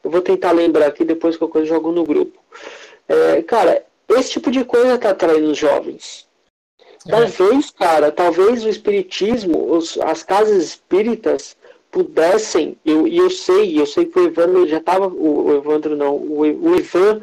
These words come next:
Speaker 1: já estava preocupado com isso, com isso, e ele tinha planos pra implementar isso, em conversas particulares que eu tinha com ele no corredor do centro.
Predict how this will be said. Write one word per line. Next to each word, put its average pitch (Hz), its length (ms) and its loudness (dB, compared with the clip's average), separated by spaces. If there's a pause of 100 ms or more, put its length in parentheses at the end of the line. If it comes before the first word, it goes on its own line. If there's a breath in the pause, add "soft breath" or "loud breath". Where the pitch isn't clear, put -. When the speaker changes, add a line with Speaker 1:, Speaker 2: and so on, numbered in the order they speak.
(260 loud breath)
Speaker 1:
já 165 180 0
estava 190 460 0
preocupado 170 640 -2
com - 160 -4
isso, 151 260 -4 (220)
com 156 160 -4
isso, 156 460 -4
e 170 100 -2
ele 185 180 2
tinha 190 240 0
planos 185 380 0
pra 185 160 -2
implementar 180 600 0
isso, - 440 -8
em 160 100 -6
conversas 151 560 -2
particulares 151 720 -2
que - 100 -10
eu 147 60 -4
tinha 151 220 -8
com - 140 -4
ele 156 160 0
no 165 120 -2
corredor 185 680 0 (340 loud breath)
do 190 120 -2
centro. 143 500 -2